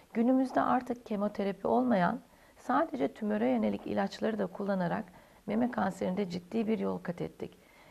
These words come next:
Her iki pozitif sadece bir gruptu. Diğer bir grup hormon reseptörleri pozitif hastalıklar. Bu grupta da elimizdeki ilaç sayıları arttı. Böylece peş peşe kullandığımız ilaçlarla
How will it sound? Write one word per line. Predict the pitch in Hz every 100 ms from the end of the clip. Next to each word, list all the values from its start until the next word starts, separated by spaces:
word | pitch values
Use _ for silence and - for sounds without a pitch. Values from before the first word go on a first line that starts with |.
| -
Her | 247 262
iki | 277 -
pozitif | 285 269 269 269
sadece | - 285 294 262 247 214
bir | 240 165
gruptu. | 165 165 - - 151 - - - - -
Diğer | 269 330 294
bir |
grup | 240 247 254 240
hormon | 233 247 240
reseptörleri | 233 - 196 - 202 208 226
pozitif | 233 233 - 175
hastalıklar. | 180 175 - 160 - - 180 220 - - - - -
Bu | 220 226
grupta | 285 302 302 269
da | 254
elimizdeki | 202 214 220 214 240 -
ilaç | 202 208 247
sayıları | - 202 180 - -
arttı. | 62 185 - -
Böylece | 240 269 220 240
peş | 254 294 -
peşe | 262 247
kullandığımız | 233 196 190 185 185 180 175
ilaçlarla | - 180 180 180 214 254 208